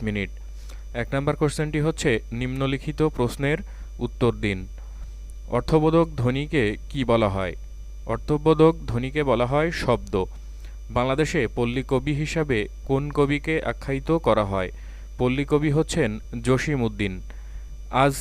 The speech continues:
সৃষ্টি সুখের উল্লাসে কবিতাটির রচয়িতা কে? এই কবিতাটির রচয়িতা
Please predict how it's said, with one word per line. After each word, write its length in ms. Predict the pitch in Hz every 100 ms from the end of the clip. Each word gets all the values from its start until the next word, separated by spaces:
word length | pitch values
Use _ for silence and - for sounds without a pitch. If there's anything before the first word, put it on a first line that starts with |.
| -
সৃষ্টি 360 | 139 135 - 160
সুখের 340 | 165 156 170 165 131
উল্লাসে 480 | 123 127 120 - 98 - - - - -
কবিতাটির 580 | 127 135 156 156 160 113 - 113
রচয়িতা 460 | 117 117 110 104 98 -
কে? 120 | 95 - - - -
এই 100 | 127 139
কবিতাটির 460 | 135 139 147 156
রচয়িতা 360 | 120 131 127 147